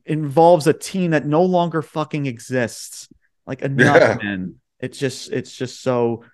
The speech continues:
Speaker 1: and, and, and why, and maybe he, why he holds it because he's, he's a, he's the father of Taz, and Taz is, you know, the leader of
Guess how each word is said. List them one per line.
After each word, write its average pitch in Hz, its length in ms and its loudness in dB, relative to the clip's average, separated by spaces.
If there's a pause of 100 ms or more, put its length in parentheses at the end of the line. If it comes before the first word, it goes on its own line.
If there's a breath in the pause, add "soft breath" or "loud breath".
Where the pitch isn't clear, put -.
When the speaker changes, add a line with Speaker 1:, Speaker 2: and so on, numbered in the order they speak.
Speaker 1:
and, 151 220 -2
and, 170 260 0
and 175 300 0
why, 185 160 2
and 165 240 -2
maybe 175 240 -4
he, 170 180 -2
why 147 300 2
he 135 140 -2
holds 151 280 -2
it 160 120 -4
because 139 340 -2
he's, 127 240 -4
he's 123 240 -4
a, 123 160 0 (320 soft breath)
he's 135 160 -6
the 135 80 -2
father 147 400 2
of 123 140 -2
Taz, 147 560 -2
and 123 100 -4
Taz 135 340 2
is, 113 240 -4
you 131 140 -2
know, 120 140 2
the 113 140 -2
leader 127 360 -2
of 120 140 -6